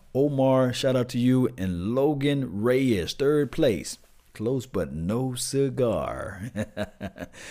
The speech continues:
But let's go over this list, man. Um, first, we see on the quarterback sides of things, I'm just gonna try to name out these guys. Uh, the quarterback, we have Dak Prescott, of course. We understand that he's the,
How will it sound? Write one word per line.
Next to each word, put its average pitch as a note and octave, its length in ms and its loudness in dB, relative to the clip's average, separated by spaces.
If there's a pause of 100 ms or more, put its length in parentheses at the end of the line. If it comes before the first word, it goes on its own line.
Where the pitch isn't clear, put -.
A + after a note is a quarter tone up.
(140)
But D#3 80 6
let's F3+ 180 6
go F3+ 160 12
over D#3+ 120 10
this D3 200 8
list, C#3 280 8
man. B2 360 2
Um, A#2 640 2 (400)
first, F#3 260 8
we D3+ 140 4
see D#3 260 6
on C3+ 100 6
the B2 60 4
quarterback B2+ 540 4
sides F#2+ 340 2
of F2 80 -8
things, F#2+ 340 -2 (320)
I'm A2 160 0
just A2+ 140 -2
gonna A#2+ 160 2
try B2 220 4
to A2 80 4
name A#2 320 2
out A2 160 2
these A2 220 0
guys. G2+ 460 6
Uh, F#2+ 320 0
the F2 240 -6
quarterback, B2 600 4
we A#2+ 100 4
have A2 280 2
Dak A2 280 4
Prescott, G#2+ 420 2
of G#2+ 120 -4
course. G#2 320 -2
We G#2 160 0
understand G2+ 600 0
that F#2+ 100 2
he's G#2 260 0
the, G2 220 -4